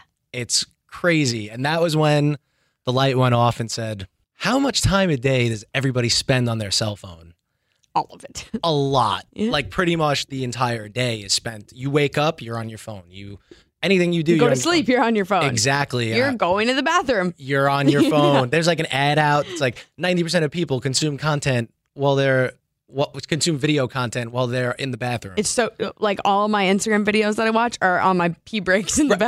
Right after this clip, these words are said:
Speaker 2: bathroom
Speaker 1: That's
Speaker 2: here at work. <laughs>
Speaker 1: it's crazy. That's what it is. It's nuts. And I was like,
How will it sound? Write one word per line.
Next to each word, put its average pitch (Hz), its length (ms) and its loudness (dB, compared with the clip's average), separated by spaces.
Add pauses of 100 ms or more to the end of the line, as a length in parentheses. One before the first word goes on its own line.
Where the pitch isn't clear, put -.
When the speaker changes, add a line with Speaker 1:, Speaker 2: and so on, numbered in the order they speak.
(120)
Speaker 2:
bathroom 180 140 4
Speaker 1:
That's 214 120 4
Speaker 2:
here 180 100 2
at 135 60 0
work. 226 240 2 (100)
<laughs> - 140 -4
Speaker 1:
it's 247 160 4
crazy. 202 500 2
That's 147 220 0
what 165 160 2
it 165 140 2
is. 120 400 0
It's 127 240 -14
nuts. 175 580 -2 (100)
And 143 120 -2
I 143 80 0
was 143 140 -2
like, 127 280 0